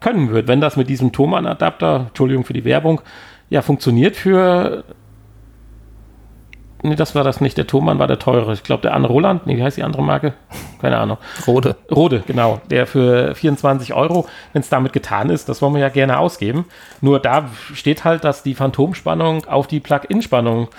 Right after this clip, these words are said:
Speaker 1: gewandelt wird. Äh, aber Plug-in funktioniert ja auch nicht, zumindest nicht am H sechs. Das war eben ein Fehler, also das P vier hat kein Plug-in, aber, äh, das H sechs haben wir auf Plug-in gestellt und dann laufen unsere Geräte auch nicht. Also beim H sechs laufen sie halt nur unter Phantomspannung zwölf Volt.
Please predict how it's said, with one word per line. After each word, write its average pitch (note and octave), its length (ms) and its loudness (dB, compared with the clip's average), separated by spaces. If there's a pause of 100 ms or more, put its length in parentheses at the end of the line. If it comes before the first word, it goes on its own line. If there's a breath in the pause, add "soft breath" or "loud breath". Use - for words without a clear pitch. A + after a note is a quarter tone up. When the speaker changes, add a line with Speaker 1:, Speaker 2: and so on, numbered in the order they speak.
(440 loud breath)
Speaker 1:
gewandelt C3 520 0
wird. E3+ 400 0 (120)
Äh, - 340 -10 (360)
aber B2 220 0
Plug-in D3 360 -2
funktioniert E3 440 0
ja E3+ 160 4
auch C#3+ 100 0
nicht, C#3+ 340 0 (140)
zumindest C#3 280 2
nicht C3+ 120 2
am A2+ 140 -2
H A#2+ 100 2
sechs. B2+ 340 -4 (440 loud breath)
Das - 120 -6
war B2 120 0
eben A#2+ 160 0
ein G#2+ 40 -2
Fehler, D3 300 2
also A#2 160 -2
das A#2+ 260 -6 (100)
P A#2+ 140 -2
vier A#2+ 220 0
hat D3 120 -2
kein A#2+ 160 -2
Plug-in, A#2+ 380 0
aber, A#2 280 0 (380 loud breath)
äh, A#2+ 420 2
das B2+ 280 -6
H A2+ 120 0
sechs D#3 300 -2
haben B2 120 0
wir B2 160 2
auf B2 120 -2
Plug-in B2 320 -2
gestellt A#2+ 380 0
und B2 180 -4
dann A#2+ 160 0
laufen A#2+ 280 0
unsere B2 340 -2
Geräte A#2 400 -2
auch A#2+ 160 2
nicht. G#3+ 220 0
Also A#2 160 0
beim A#2 180 0
H A#2 100 0
sechs B2+ 280 -4
laufen C#3 240 0
sie D3 60 -2
halt B2+ 120 -4
nur E3+ 220 2 (240 loud breath)
unter B2 240 -2
Phantomspannung D3+ 680 0
zwölf C3 260 -2
Volt. C3 300 0